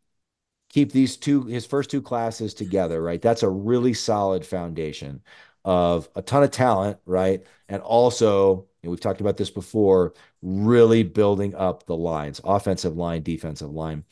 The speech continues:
which you have to do to win in the Big Ten. So I'm really excited about this class. I'm excited to hear what Zach Carpenter has to say about it. But I think more than anything is it had just felt like, I think with Frost and Riley,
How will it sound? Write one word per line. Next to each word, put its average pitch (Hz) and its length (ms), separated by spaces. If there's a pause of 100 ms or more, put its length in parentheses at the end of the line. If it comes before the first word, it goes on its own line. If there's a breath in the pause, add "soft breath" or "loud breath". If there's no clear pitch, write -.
(320)
which 90 180
you 87 80
have 95 240
to 95 80
do 87 160
to 85 80
win 82 220
in 80 60
the 78 80
Big 73 220
Ten. 67 300
So 95 300 (280 loud breath)
I'm 131 260
really 127 280
excited 117 320
about 113 160
this - 120
class. 113 260
I'm 101 80
excited 104 340
to 98 60
hear 101 140
what 87 140
Zach 92 220
Carpenter 95 420
has 92 240
to 76 120
say 92 280
about 104 320
it. 127 180 (320 soft breath)
But 101 120
I 101 40
think 147 240
more 120 140
than 92 140
anything 143 760 (100)
is 95 720 (440)
it 110 120
had 98 160
just - 340
felt 117 240
like, 87 400 (720)
I - 100
think 92 220
with 82 240 (140)
Frost 110 720
and 76 260
Riley, 101 800